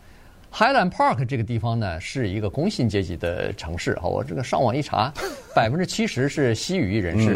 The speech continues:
Speaker 1: 啊。
Speaker 2: 嗯。
Speaker 1: 这个城市的，呃，中间的收入大概是四万五千块钱，在洛杉矶四万五千块钱是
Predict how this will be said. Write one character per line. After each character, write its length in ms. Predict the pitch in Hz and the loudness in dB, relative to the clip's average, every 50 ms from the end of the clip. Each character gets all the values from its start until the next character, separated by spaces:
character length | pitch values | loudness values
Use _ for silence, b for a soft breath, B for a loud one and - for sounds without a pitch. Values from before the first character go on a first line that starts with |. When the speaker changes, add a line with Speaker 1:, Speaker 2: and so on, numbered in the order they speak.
| 85 | 2
Speaker 1:
啊。 140 | 78 98 92 | 0 -2 -2
Speaker 2:
嗯。 40 | 98 - | 0 0
Speaker 1:
这 100 | - 170 | 2 2
个 80 | 139 | 2
城 180 | 135 - 120 143 | 2 0 -2 -2
市 160 | 147 - 175 | 0 0 2
的， 240 | 143 131 117 110 104 B B B B B B B B B B - | 4 4 4 4 2 B B B B B B B B B B -4
呃， 260 | - 107 104 104 104 - - - - - - - - | -2 0 0 0 -2 -4 -10 -16 -12 -12 -12 -4 0
中 240 | - 170 175 175 165 - | 2 2 2 2 0 0
间 180 | - 151 156 | 0 2 2
的 80 | 139 123 | 2 0
收 240 | 113 - 165 156 170 | 0 2 2 2 2
入 180 | 170 151 104 | 2 0 0
大 200 | 92 - 131 127 | 0 0 0 2
概 120 | 113 117 110 | 2 0 0
是 80 | 120 | 0
四 180 | 127 - - 160 | -4 -2 -2 2
万 160 | 139 135 131 | 2 2 2
五 120 | 104 73 | 2 -2
千 160 | 76 - 123 127 | -4 -4 -4 -2
块 120 | 131 110 | -2 -2
钱， 220 | 87 - 71 76 - - | -4 -4 -6 -6 -6 -4
在 200 | - - 190 156 | 2 2 2 4
洛 120 | 165 180 151 | 4 0 0
杉 200 | 131 165 170 170 | 0 -2 -2 -2
矶 160 | - 175 165 | -2 -4 -4
四 140 | 170 - 202 | -4 -2 0
万 120 | 175 143 | 0 0
五 120 | 123 95 - | 0 -2 -2
千 180 | - 131 143 | -2 -4 -2
块 140 | 139 147 127 | 0 0 -2
钱 200 | - 98 87 107 | 0 -2 -4 -4
是 240 | 117 120 113 101 | -2 0 0 0